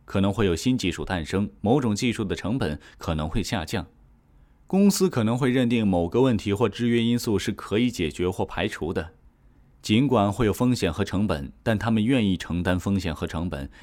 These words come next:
因为潜在市场的规模巨大，潜在的回报也会巨大。这种想法，我和杰夫在采用P R F A Q流程纠结于产品概念时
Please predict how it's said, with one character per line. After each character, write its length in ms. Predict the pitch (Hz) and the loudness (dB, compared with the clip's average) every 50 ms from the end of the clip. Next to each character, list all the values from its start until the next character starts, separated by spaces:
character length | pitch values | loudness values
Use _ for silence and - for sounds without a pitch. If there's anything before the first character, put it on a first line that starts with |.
| - | -4
因 140 | - 123 127 | 0 2 4
为 100 | 123 107 | 4 2
潜 280 | - - - 92 113 127 | 2 0 -2 -2 -2 0
在 180 | 127 120 95 | 0 0 0
市 180 | 87 - - 110 | 0 0 -2 -2
场 260 | - - 76 76 76 | -2 -2 -4 -4 -4
的 100 | 76 85 | -6 -4
规 220 | - - 131 135 | -2 2 2 2
模 240 | 123 98 78 73 82 | 2 2 0 -2 -2
巨 260 | 101 - 135 90 71 | -2 -2 -2 -2 -2
大， 220 | - 78 78 - - - _ | -4 -6 -8 -8 -10 -18 _
潜 260 | - - - 90 90 | -12 -6 -4 -2 -2
在 140 | 98 - 104 | 0 0 0
的 80 | 87 80 | -2 -2
回 240 | - - 76 95 - | -4 -2 -2 -2 -2
报 280 | - 139 98 69 - - - - - | -2 -4 -6 -6 -8 -12 -18 -20 -10
也 180 | - 85 82 78 | -4 -2 -2 -2
会 220 | 71 - 95 87 | 0 0 -2 0
巨 200 | - - 85 69 | 0 0 -2 -2
大。 220 | 69 76 76 71 - - _ - - _ _ - - - - - - | -2 -6 -8 -8 -10 -18 _ -20 -20 _ _ -20 -20 -20 -20 -20 -2
这 140 | - 175 175 | 2 2 4
种 140 | 135 127 95 | 4 2 0
想 240 | - 95 107 143 | 0 -2 -2 -2
法， 280 | 139 - 76 73 73 - - - - | -2 -4 -4 -6 -6 -8 -12 -6 -4
我 80 | 101 | -4
和 120 | 92 110 113 | 0 0 0
杰 160 | 104 110 110 | 0 0 0
夫 160 | 107 - 120 | 0 -2 -2
在 120 | 117 117 98 | -2 -2 -4
采 180 | - - 80 85 | -2 -2 -2 -2
用 140 | 92 92 | -2 -2
P 160 | 90 - - 107 | -4 -4 -2 0
R 140 | 104 107 | 0 0
F 240 | 73 82 95 - 107 | 0 -2 -4 -2 -2
A 80 | 113 117 | -2 -2
Q 240 | - - 127 104 82 | -2 -2 0 0 0
流 180 | 80 82 95 | 2 0 0
程 240 | 98 - 78 87 98 | -2 -2 -4 -4 -4
纠 220 | - - 127 127 | -2 -2 -2 0
结 120 | 104 95 92 | 0 0 -2
于 140 | 95 101 101 | -2 -4 -4
产 220 | - 87 92 110 | -4 -4 -4 -4
品 160 | 92 80 73 | -4 -6 -6
概 220 | 71 - 147 117 90 | -4 -2 -2 -2 -2
念 160 | 80 73 73 | -4 -6 -6
时 300 | - - - 67 71 | -8 -8 -8 -8 -8